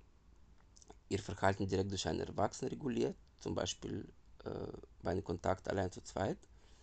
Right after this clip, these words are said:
äh, oder kurzfristige Belohnungen zu erwarten sind. Äh, bei Diagnosekriterien gibt es achtzehn exemplarische Verhaltensweisen,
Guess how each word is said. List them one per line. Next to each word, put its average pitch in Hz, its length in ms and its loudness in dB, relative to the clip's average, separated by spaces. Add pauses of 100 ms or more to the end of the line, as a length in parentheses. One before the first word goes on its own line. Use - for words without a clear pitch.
(640)
äh, - 120 -8 (160)
oder 107 400 4
kurzfristige 101 640 -2
Belohnungen 85 520 2
zu - 140 -6
erwarten - 400 -8
sind. - 200 -14 (3500)
Äh, 90 320 4
bei 92 220 4
Diagnosekriterien 113 960 4
gibt 107 180 -6
es - 80 -8
achtzehn - 340 -2
exemplarische 101 580 2
Verhaltensweisen, 120 920 0